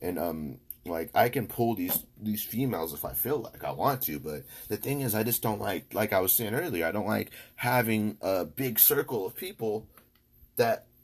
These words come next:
aren't solid. I mean, yeah, if I'm solid with the fe-, I mean, I had lots of female friends, and I've considerably vibed a lot better with females over the years than I have had with males, not because I just like them, I just,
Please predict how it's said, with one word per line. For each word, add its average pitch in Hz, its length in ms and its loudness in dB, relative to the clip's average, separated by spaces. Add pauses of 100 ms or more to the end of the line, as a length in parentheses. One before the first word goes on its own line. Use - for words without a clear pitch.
aren't 135 260 2
solid. 185 460 6
I 101 40 2
mean, 104 240 0
yeah, 151 240 8
if 110 80 4
I'm 101 140 0
solid 92 400 6
with 104 160 -4
the - 60 -10
fe-, - 360 -10
I 110 80 -2
mean, 101 160 -2
I 113 80 -2
had 92 340 -8 (320)
lots 104 240 -2
of 82 80 -4
female 78 380 -2
friends, 78 400 -6
and 71 180 -8
I've 73 200 -6 (680)
considerably 90 500 2
vibed 85 380 2
a 78 60 -4
lot 80 260 -2
better 82 300 0
with 85 240 -2
females 78 540 -6 (1200)
over 90 220 4
the 71 120 -8
years 85 340 -2
than 78 120 -4
I 73 80 -4
have 76 280 -8
had 80 240 -8 (140)
with 64 180 -14
males, 82 520 0
not 82 280 -4
because 78 280 -10
I 65 40 -10
just 65 320 -12
like 92 240 -6
them, 64 140 -12
I 73 80 -12
just, - 220 -6